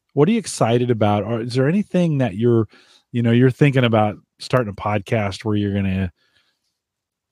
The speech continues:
interview some people or talk to some people or just have some really nerdy conversations about music? As you look ahead to the future, what do you, what are you most excited about? I mean, is there anything out there new coming out or anything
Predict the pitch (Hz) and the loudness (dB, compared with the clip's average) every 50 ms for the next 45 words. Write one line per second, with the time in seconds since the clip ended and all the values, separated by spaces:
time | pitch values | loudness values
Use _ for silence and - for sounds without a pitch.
0 | _ _ _ 143 127 120 120 110 104 107 107 107 - - 120 107 - - 107 107 | _ _ _ 0 2 4 4 2 4 4 2 2 2 2 0 0 2 2 2 2
1 | 95 107 101 95 80 73 _ - - - 101 104 110 _ - - - - 110 95 | 2 2 -2 -2 -2 -6 _ -12 -10 -6 -6 -6 -6 _ -10 -14 -8 -6 -6 -6
2 | 92 98 98 98 - 87 85 90 110 - - 151 127 - - 110 107 110 104 98 | -4 -4 -4 -4 -4 -6 -8 -6 -6 0 0 0 0 0 -2 -2 0 0 0 2
3 | 92 98 101 98 101 98 - 104 101 95 90 87 - - 95 90 - - 98 87 | 2 2 2 2 2 0 -2 -2 -4 -4 -6 -8 -6 -4 -6 -6 -4 -6 -8 -6
4 | 95 85 82 76 80 90 87 87 92 87 _ _ _ _ _ _ _ _ _ - | -6 -6 -6 -6 -6 -6 -6 -6 -6 -6 _ _ _ _ _ _ _ _ _ -20
5 | _ _ _ _ - - 131 117 147 180 180 156 135 131 139 160 156 - 170 147 | _ _ _ _ -6 -6 -2 2 2 4 4 4 2 4 2 2 4 4 2 2
6 | 120 117 123 127 135 131 139 131 120 117 - - 123 135 127 - 160 156 156 185 | 4 4 4 4 2 2 0 -2 -2 -2 0 2 0 0 2 2 0 2 2 2
7 | 214 233 180 - 127 151 175 226 233 233 180 151 151 143 - - 147 - - - | 0 0 -2 0 2 2 2 4 2 2 2 2 2 2 0 -4 -8 -4 -2 0
8 | 135 170 185 151 101 80 80 80 82 85 92 98 104 104 104 95 104 113 117 127 | 0 0 0 -2 -6 -6 -8 -10 -8 -8 -4 -2 -2 -2 -2 0 -2 -2 -2 -2
9 | - - 135 127 123 117 - 131 117 107 98 101 104 113 120 - - 139 135 139 | 0 0 2 2 0 2 2 0 0 0 0 0 0 0 -2 -2 -2 -2 0 2
10 | 135 139 135 139 139 143 131 117 104 107 110 107 - - 113 110 110 107 101 95 | 2 2 2 4 2 2 2 2 0 0 -2 -2 0 0 2 2 2 0 -2 -6